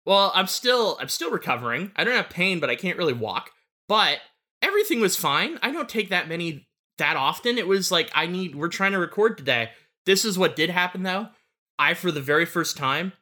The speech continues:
dangerous, don't recommend it unless you absolutely need it, took a pain reliever that was beyond what you could get, just, like, at a counter.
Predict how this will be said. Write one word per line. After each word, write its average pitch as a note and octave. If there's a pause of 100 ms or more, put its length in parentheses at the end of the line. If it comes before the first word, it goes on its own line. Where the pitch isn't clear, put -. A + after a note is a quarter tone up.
(140)
dangerous, D3
don't D3+
recommend C3+
it F#3 (220)
unless B2+
you C3
absolutely B2+
need B2
it, F#3+ (420)
took G3
a D3+
pain F3+
reliever E3
that C#3
was B2
beyond C3+
what C3
you B2
could A#2
get, A2+ (300)
just, B2
like, A#2
at A#2+
a A2+
counter. G#2+